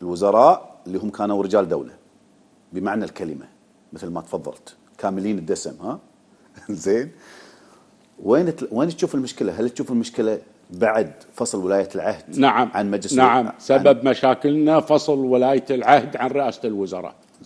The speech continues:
Speaker 2: واطالب واتمنى على الشيخ مشعل الاحمد
Speaker 1: زين.
Speaker 2: ان يكون رئيس وزراء الحكومه القادمه علشان نطلع من هالموال.
Speaker 1: زين. هذا ي-، هذا
Speaker 2: والدليل، والدليل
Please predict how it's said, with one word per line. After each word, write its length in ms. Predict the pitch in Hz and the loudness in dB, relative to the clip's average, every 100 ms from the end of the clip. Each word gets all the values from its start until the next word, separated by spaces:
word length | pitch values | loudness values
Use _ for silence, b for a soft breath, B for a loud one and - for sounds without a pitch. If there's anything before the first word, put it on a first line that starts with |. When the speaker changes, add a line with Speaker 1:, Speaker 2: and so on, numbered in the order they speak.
| b b - | b b 2
Speaker 2:
واطالب 640 | 139 160 160 170 156 120 - - b b b | 4 4 8 12 12 8 0 -16 b b b
واتمنى 640 | 135 135 - 156 170 170 151 | 2 2 6 8 8 8 4
على 200 | 120 135 | 6 4
الشيخ 340 | - 160 147 | 4 2 2
مشعل 300 | 156 131 147 | -2 2 4
الاحمد 480 | 151 - 147 156 175 - | 6 4 4 0 -2 -6
Speaker 1:
زين. 140 | 156 - b b - | -16 -18 b b 4
Speaker 2:
ان 360 | 147 156 165 - _ _ _ | 6 6 0 -8 _ _ _
يكون 380 | 135 131 160 156 | 6 6 4 6
رئيس 340 | 156 160 139 | 6 4 2
وزراء 640 | 143 147 143 147 135 139 - 127 | 2 4 6 6 4 2 -4 -6
الحكومه 520 | 117 131 139 143 135 | -4 -4 -2 2 4
القادمه 720 | 123 147 151 123 143 147 160 b b b | 4 8 8 8 2 0 -2 b b b
علشان 460 | 113 135 - 139 | 2 2 2 4
نطلع 320 | 143 170 170 123 | 4 6 6 6
من 200 | 135 104 | 4 0
هالموال. 540 | 120 113 104 92 92 - _ | -2 -2 -4 -6 -10 -14 _
Speaker 1:
زين. 140 | 78 - - | -20 -20 -2
هذا 180 | 98 87 | 0 0
ي-، 200 | 73 60 - | -4 -8 -8
هذا 100 | - | 2
Speaker 2:
والدليل، 500 | 147 123 170 196 147 - - - - _ _ _ _ _ _ | 6 8 8 8 4 0 -20 -20 -20 _ _ _ _ _ _
والدليل 540 | 135 120 139 139 110 | -4 6 6 6 2